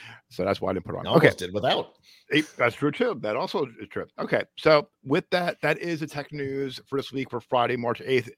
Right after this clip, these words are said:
Speaker 1: Shannon, thank you so, so, so, so much for coming on. Glad to have you on.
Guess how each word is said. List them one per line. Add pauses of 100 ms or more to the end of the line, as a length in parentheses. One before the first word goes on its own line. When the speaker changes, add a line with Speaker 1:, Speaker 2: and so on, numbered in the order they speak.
Speaker 1:
Shannon,
thank
you
so,
so,
so,
so
much
for
coming
on. (880)
Glad
to
have
you
on.